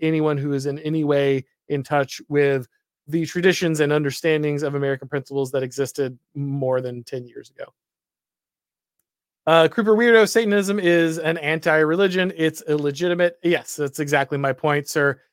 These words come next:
That it's not real. It's not a, it's not a real pursuit of religious understanding. Uh, even though I might think other religions are misguided, I might disagree with them.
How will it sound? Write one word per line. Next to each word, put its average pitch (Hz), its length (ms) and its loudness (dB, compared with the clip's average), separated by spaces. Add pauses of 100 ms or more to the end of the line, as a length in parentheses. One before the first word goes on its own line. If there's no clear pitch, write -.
(260)
That 147 220 2
it's 139 200 -8
not 175 240 2
real. 170 380 4
It's 147 280 -2
not 151 180 -2
a, 147 320 0
it's 135 140 -10
not 151 160 -6
a 143 40 -4
real 160 320 0
pursuit 147 640 -6
of 143 300 -2
religious 139 580 -4 (260)
understanding. 175 840 -4 (320)
Uh, 143 120 -2
even 156 220 -6
though 151 140 2
I 151 80 0
might 151 260 -2
think 151 200 -4
other 151 200 0
religions 147 600 -4
are 143 200 -2
misguided, 147 640 0
I 139 80 0
might 127 220 -8
disagree 131 460 -8
with 175 140 -4
them. 156 240 2